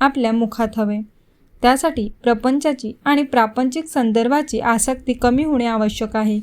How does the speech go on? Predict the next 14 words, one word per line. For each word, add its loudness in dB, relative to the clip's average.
प्रपंचात 4
राहून 2
तुपातल्या 2
चमच्यासारखे 0
अलिप्त 2
राहायचे 0
तसे 2
खूप -4
कठीण 2
आहे, -2
ह्याची 0
मला 2
जाणीव 0
आहे. -2